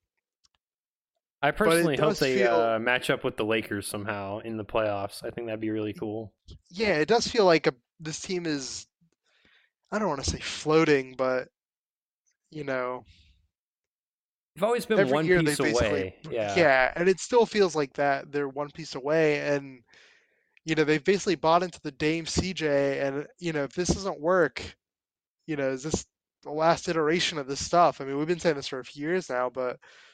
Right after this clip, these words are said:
Speaker 2: I mean, at some point, you know, the, the continuity has to flip into something big. I mean, even if they don't even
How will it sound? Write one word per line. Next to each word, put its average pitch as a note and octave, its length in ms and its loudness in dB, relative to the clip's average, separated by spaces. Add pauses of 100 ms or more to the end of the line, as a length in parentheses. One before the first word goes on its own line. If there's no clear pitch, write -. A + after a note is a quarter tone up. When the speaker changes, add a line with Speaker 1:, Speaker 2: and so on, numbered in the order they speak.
(1500)
Speaker 2:
I C#3+ 60 -4
mean, C3+ 360 -8 (180)
at D3 100 0
some G#3+ 220 0
point, E3+ 400 2 (160)
you D#3 180 -2
know, C3+ 140 2
the, B2+ 580 0
the C#3 80 -4
continuity D#3+ 640 0
has B2+ 220 -8
to C3+ 80 -14
flip - 320 -8
into B2 720 -10 (1040)
something D3+ 560 -2
big. B2 280 -2
I D3+ 40 -6
mean, F#3 180 0
even B3 200 -4
if - 180 0
they E3+ 160 2
don't E3 180 0
even C3+ 260 -8